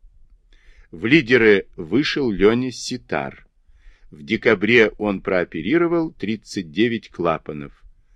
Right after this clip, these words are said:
семнадцать тяжелых, без единой смерти.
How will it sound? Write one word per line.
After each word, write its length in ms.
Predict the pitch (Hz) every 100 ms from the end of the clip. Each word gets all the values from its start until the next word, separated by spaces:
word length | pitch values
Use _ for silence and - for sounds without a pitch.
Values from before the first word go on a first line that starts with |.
| -
семнадцать 800 | - - 98 101 98 - - 80
тяжелых, 680 | - 80 85 139 175 170 _ - _ _
без 480 | 143 87 117 175 156
единой 560 | 160 135 85 101 135
смерти. 680 | 127 - 78 80 - - 73